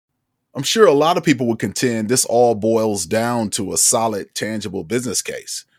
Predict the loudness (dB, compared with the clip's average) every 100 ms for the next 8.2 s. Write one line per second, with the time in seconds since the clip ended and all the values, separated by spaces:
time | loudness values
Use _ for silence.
0 | _ -4 -2 -2 -2 -4 -6 -8 -8 -8
1 | -8 -10 -8 -6 -6 -8 -8 -8 -10 -10
2 | -10 -10 -10 -14 -6 -6 -6 -10 -14 -16
3 | -18 _ _ _ _ 4 4 6 4 2
4 | -2 0 0 0 0 -2 -2 -4 -8 -10
5 | -10 -8 -6 -6 -6 -4 -6 -8 -12 -6
6 | -4 -2 -2 -4 -4 -6 -6 -8 -10 -6
7 | -4 -2 -4 -6 -8 -8 -8 -6 -4 -6
8 | -8